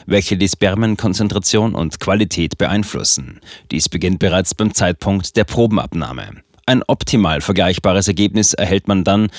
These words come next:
wenn ein Mann vor der Untersuchung zumindest drei Tage keinen Samenerguss hatte. Auch wird diskutiert, dass eine mehrwöchige Enthaltsamkeit vor der Untersuchung ebenfalls das Ergebnis zu niedrigen Werten verfälschen kann. Ebenso nimmt die Spermienkonzentration im Alter ab.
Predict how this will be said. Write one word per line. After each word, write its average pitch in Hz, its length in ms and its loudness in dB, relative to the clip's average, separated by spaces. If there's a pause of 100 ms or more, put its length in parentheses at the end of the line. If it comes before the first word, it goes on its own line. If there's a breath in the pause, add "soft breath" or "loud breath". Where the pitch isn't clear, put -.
(200 loud breath)
wenn 117 180 4
ein 110 160 4
Mann 113 220 2
vor 90 240 0
der 95 80 2
Untersuchung 107 640 0
zumindest 101 600 2
drei 90 220 0
Tage 98 320 -2
keinen 101 320 2
Samenerguss 98 600 0
hatte. 69 320 -10 (360 loud breath)
Auch 110 260 2
wird 104 280 2
diskutiert, - 720 0
dass 95 120 -2
eine 90 240 0
mehrwöchige 90 720 2
Enthaltsamkeit 98 840 0 (260 loud breath)
vor 104 200 0
der 90 80 2
Untersuchung 98 560 0
ebenfalls 113 540 -2
das 87 160 -4
Ergebnis 90 460 -2
zu 120 160 0
niedrigen 101 520 2
Werten 82 360 -2
verfälschen 98 480 0
kann. - 380 -12 (220)
Ebenso 107 420 4
nimmt 117 220 2
die 123 60 2
Spermienkonzentration 101 1120 2
im 123 160 0
Alter 117 360 0
ab. - 320 -10